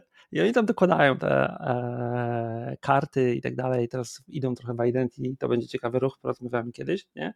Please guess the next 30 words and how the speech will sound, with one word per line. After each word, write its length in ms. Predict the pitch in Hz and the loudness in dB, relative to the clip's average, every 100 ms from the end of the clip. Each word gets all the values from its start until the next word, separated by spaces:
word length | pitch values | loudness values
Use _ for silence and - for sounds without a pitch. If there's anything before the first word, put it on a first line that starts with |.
| _ _ _ _ _ _ _ _ | _ _ _ _ _ _ _ _
No 100 | 139 | 4
ale 360 | 147 147 143 151 - | 6 8 8 6 0
konsekwencją 520 | 147 147 156 143 139 | -4 -2 -2 -2 -2
tego 160 | 139 | -2
jest 160 | 139 131 | -2 -2
to, 80 | 139 | -2
że 100 | 135 | 0
oni 120 | 131 | 0
zaczęli 280 | 131 - 131 | -2 -6 -4
konsekwentnie, 960 | 127 - - 135 127 131 127 123 131 - _ - | -4 -6 0 2 4 4 4 4 0 -6 _ -2
e, 300 | 120 117 120 | 2 2 0
odcinać 500 | - - - 135 120 | -4 -4 2 2 2
innych 380 | - 123 123 - | 2 2 2 2
od 180 | 127 190 | 0 0
użytkownika 680 | 170 120 - 123 120 - 120 | -4 -2 -2 -2 -2 0 0
i 80 | 117 | 0
w 60 | |
szczególności 480 | - 127 120 - 127 | 0 0 0 0 0
Meta, 280 | 123 - 135 | 2 0 -2
nie? 120 | 135 147 | -2 -2
Czyli 180 | 139 | -4
Facebooka 480 | 120 120 113 131 139 | -2 -2 0 2 4
i 60 | 127 | 4
zaczęli 280 | 120 123 120 | 2 2 2
go 80 | |
dusić, 400 | 123 120 - - | 2 2 -2 -4
nie? 160 | 151 - - - - - - - _ _ _ | -2 -2 -2 -2 -2 -4 -14 -18 _ _ _
Taki 300 | - - - | -18 -14 -8
tam 240 | 147 139 139 _ _ _ | -6 -6 -10 _ _ _
kuk 360 | - 147 - | 2 2 0